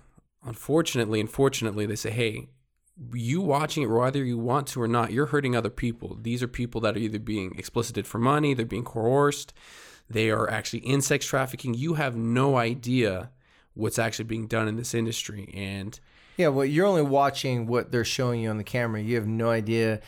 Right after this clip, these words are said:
Speaker 2: that person is being, if they're actually a sex trafficked slave, if they're being coerced into it, like, pressured, uh, manipulated, abused.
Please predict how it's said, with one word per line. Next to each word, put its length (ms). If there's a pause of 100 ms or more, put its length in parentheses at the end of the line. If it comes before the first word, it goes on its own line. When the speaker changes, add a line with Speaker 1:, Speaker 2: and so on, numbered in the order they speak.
(220)
Speaker 2:
that 160
person 400
is 160
being, 440 (460)
if 140
they're 100
actually 580
a 60
sex 260
trafficked 520
slave, 440 (520)
if 400
they're 240
being 320
coerced 480
into 260
it, 140
like, 180
pressured, 640 (320)
uh, 80
manipulated, 1200
abused. 800